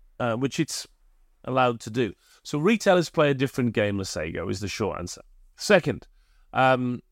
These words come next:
what do you do when someone like Walmart discounts your product? And the answer is nothing,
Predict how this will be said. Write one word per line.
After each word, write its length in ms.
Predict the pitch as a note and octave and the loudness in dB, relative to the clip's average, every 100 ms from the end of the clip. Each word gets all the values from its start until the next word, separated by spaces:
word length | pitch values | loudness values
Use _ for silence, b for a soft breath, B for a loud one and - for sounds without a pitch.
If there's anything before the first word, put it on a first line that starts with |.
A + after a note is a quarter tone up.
| _ - | _ -2
what 280 | C#3+ G#3+ | 2 2
do 80 | A3+ | 2
you 180 | G#3+ G3+ | 2 2
do 300 | C#3+ F3+ F3 | 2 4 4
when 120 | C#3 | 0
someone 360 | C#3 D3+ C#3 B2+ | 0 0 0 2
like 240 | D3+ G#3 | 4 2
Walmart 640 | C#3+ C3 A#2+ A2 F#2 F#2 - _ _ _ _ - | 2 -2 0 -2 -4 -6 -10 _ _ _ _ 0
discounts 800 | D3 - - B2 A#2+ A#2 - - | 0 0 0 2 2 -2 -10 -12
your 320 | C3 B2+ B2 A2+ | -2 0 2 0
product? 540 | - C3 F#2+ - - _ _ _ _ _ _ _ | 2 2 2 -8 -20 _ _ _ _ _ _ _
And 100 | C3 | 0
the 80 | D3 | 4
answer 240 | F3+ G3+ G3+ | 6 4 0
is 120 | D#3+ | 2
nothing, 600 | F#3+ G3 - C3 F2 | 4 2 0 -4 -4